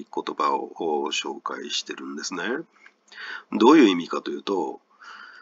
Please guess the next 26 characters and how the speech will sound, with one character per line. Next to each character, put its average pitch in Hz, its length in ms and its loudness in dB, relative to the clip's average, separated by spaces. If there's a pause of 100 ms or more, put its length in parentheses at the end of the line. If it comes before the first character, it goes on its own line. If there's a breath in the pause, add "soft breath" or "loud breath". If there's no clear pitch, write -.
(600 loud breath)
百 - 300 -4
パ 160 220 0
ー - 40 0
セ 139 220 6
ン 110 140 4
ト 87 120 0
の 78 120 -2
健 90 400 -4
康 87 180 -6
は 82 160 0
あ 80 60 0
り 101 180 0
え 113 60 4
な 82 180 0
い 73 60 -8
と - 100 -12
い - 80 -10
う - 20 -10
ふ - 140 -12
う - 20 -14
に 73 120 -12
考 - 120 -10 (300)
え - 40 -10
る - 100 -12
と、 110 440 4
一 95 240 -6